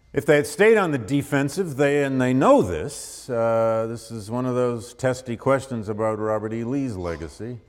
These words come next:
They had an advantage here now of this new, relatively new invention, thousands upon thousands upon thousands of which were made in this town,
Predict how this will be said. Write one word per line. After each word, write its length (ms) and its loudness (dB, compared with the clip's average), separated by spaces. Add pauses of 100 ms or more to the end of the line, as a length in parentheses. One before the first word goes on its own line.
(680)
They 160 -2
had 220 2
an 100 -2
advantage 580 0
here 240 4
now 360 2
of 100 -2
this 280 -4
new, 560 2
relatively 680 2
new 200 2
invention, 600 -4
thousands 560 -2
upon 220 -6
thousands 520 -2
upon 180 -6
thousands 460 0
of 80 -2
which 160 -4
were 100 -2
made 180 0
in 220 -4
this 220 4
town, 500 -6